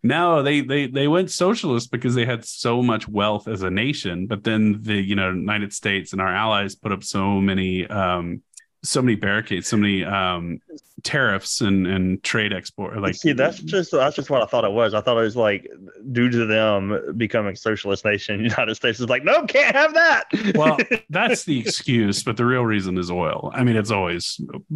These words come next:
Speaker 1: always oil. It's like, "We don't want socialism,
Speaker 2: Okay.
Speaker 1: but we want your oil. So let's, let's replace your leader as often as we can until we get somebody that agrees with us, that will literally give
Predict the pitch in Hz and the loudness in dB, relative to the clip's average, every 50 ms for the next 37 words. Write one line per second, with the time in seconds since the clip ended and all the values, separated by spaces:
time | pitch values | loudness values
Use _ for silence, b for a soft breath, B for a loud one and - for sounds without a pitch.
0 | 151 - 147 135 120 104 98 92 80 80 80 80 76 76 - - _ - - 117 | -6 -2 0 0 0 0 -2 -4 -8 -10 -12 -14 -14 -14 -16 -18 _ -16 -14 -12
1 | 98 - - - 123 101 - - 107 107 107 107 104 98 95 95 - - 131 135 | -12 -12 -12 -10 -10 -10 -6 -4 -2 0 0 2 2 0 0 -2 -2 -2 -2 -2
2 | - - 143 135 131 135 135 131 127 131 110 - - - - - - 123 113 107 | -2 -2 -2 -2 0 0 0 2 2 0 -2 -4 -6 -6 -8 -6 -4 -2 0 2
3 | 107 101 101 101 101 98 - - 98 87 85 87 85 78 78 - - - - - | 2 2 2 2 0 0 -2 -4 -6 -6 -4 -4 -4 -6 -6 -8 -10 -12 -8 -4
4 | 107 90 87 90 90 95 95 - - - - 123 113 110 - - - 131 117 - | -4 -2 -2 -2 -4 -4 -4 -4 -6 -8 -4 -4 -4 -2 -2 -2 -2 -2 -2 -2
5 | - 123 107 104 98 - - - - 113 107 104 101 98 98 98 90 85 87 87 | -2 -2 -2 -2 -2 -4 -6 -6 -4 -2 -2 0 0 0 0 0 0 -2 -2 -2
6 | 90 90 87 - 90 90 87 - - 92 87 87 85 90 87 - - 95 87 85 | -2 -4 -4 -2 -2 -2 -2 -4 -4 -6 -6 -6 -6 -8 -10 -8 -6 -6 -4 -4
7 | 82 82 - - 98 90 87 87 80 - - 95 85 85 82 85 85 82 87 82 | -4 -6 -6 -4 -4 -4 -4 -6 -6 -8 -8 -6 -6 -4 -6 -6 -6 -8 -8 -8
8 | - - - 85 82 - 82 - - - - - - - - _ _ B B B | -10 -8 -10 -10 -10 -12 -16 -16 -14 -14 -12 -12 -12 -14 -16 _ _ B B B
9 | B B B - 123 107 104 107 101 101 - 120 123 131 139 131 123 120 110 107 | B B B -4 -2 0 0 -2 -2 -4 -2 0 2 4 4 4 4 2 2 2
10 | 104 101 104 107 101 101 98 - - - | 0 0 0 0 0 0 0 -4 -8 -18